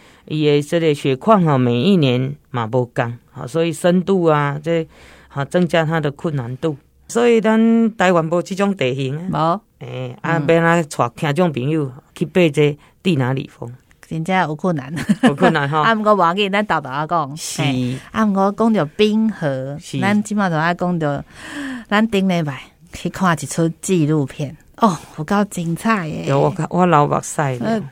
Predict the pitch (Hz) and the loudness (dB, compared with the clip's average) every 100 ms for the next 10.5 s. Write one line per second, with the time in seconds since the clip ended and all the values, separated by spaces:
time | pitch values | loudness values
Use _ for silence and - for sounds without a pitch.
0 | - 190 180 147 139 127 - 165 156 147 | -10 -6 -4 -4 -6 -10 -4 -2 0 0
1 | 147 131 127 120 120 135 - - - - | 0 -2 -2 -4 -6 -10 -18 -20 -20 -16
2 | - 277 294 240 240 233 170 190 - 131 | -12 -10 -4 -2 2 2 2 0 -2 -6
3 | - - 202 190 180 185 185 208 - 156 | -8 -10 -4 -2 2 2 2 -2 -4 -2
4 | 185 185 180 165 202 151 147 185 165 131 | 2 4 4 4 4 2 2 0 0 -2
5 | 127 113 92 - 160 151 143 135 147 196 | -4 -4 -6 -4 0 2 2 0 2 2
6 | 147 127 123 - 175 175 151 147 139 123 | 2 0 -6 -2 0 0 0 0 2 2
7 | 127 147 131 139 180 160 127 143 165 170 | 2 0 0 0 -2 -2 -2 2 4 2
8 | 175 - 208 160 127 151 165 185 165 147 | 0 -4 -2 0 0 -4 -2 2 2 2
9 | 139 151 151 156 123 120 123 127 113 120 | -2 0 0 0 -2 -2 -2 -4 -4 -2
10 | 127 123 - - | -2 -4 -8 -10